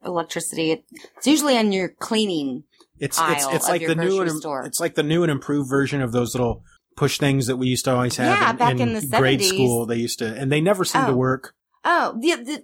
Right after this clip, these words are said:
Speaker 1: yeah, just a carpet sweeper that
Speaker 2: Yeah.
Speaker 1: you just ru-, it's
Speaker 2: Yeah, they,
Speaker 1: perfect.
Speaker 2: they've
Speaker 1: I've
Speaker 2: never
Speaker 1: looked
Speaker 2: worked,
Speaker 1: for
Speaker 2: yeah.
Speaker 1: those, and they don't make 'em anymore, apparently, and this is a great, yeah,
Speaker 2: Okay,
Speaker 1: great
Speaker 2: ne-,
Speaker 1: replacement.
Speaker 2: next comment we have is from Cabela,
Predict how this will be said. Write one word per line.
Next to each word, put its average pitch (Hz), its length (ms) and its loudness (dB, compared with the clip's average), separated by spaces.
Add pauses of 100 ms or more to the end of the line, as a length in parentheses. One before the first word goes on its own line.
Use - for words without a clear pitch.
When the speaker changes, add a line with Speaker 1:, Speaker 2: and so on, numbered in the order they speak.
Speaker 1:
yeah, 254 180 -2
just 240 240 -6
a 247 40 -4
carpet - 380 0
sweeper 302 320 -2
that 151 120 4
Speaker 2:
Yeah. 120 100 2
Speaker 1:
you 104 60 -2
just 208 200 -6
ru-, 185 140 -2 (100)
it's - 280 -14
Speaker 2:
Yeah, 120 160 -4
they, 226 60 -6
Speaker 1:
perfect. 175 220 -6
Speaker 2:
they've - 100 0
Speaker 1:
I've - 80 2
Speaker 2:
never 131 180 2
Speaker 1:
looked 415 160 0
Speaker 2:
worked, - 100 -10
Speaker 1:
for 285 80 -4
Speaker 2:
yeah. 190 220 -2
Speaker 1:
those, 202 200 0
and 196 380 -4
they 180 80 -4
don't 180 180 -6
make 311 200 0
'em 240 100 0
anymore, 165 300 0
apparently, 156 580 0
and 160 200 0 (360)
this - 160 -6
is 165 140 -8
a 165 40 -6
great, 156 380 -4 (300)
yeah, - 240 -6 (880)
Speaker 2:
Okay, 107 120 -6
Speaker 1:
great 139 220 2
Speaker 2:
ne-, - 40 -4
Speaker 1:
replacement. 165 440 -8 (160)
Speaker 2:
next 156 320 -4
comment 170 380 0
we 156 80 0
have 156 240 0
is 139 80 -4
from 139 180 -4
Cabela, 143 600 0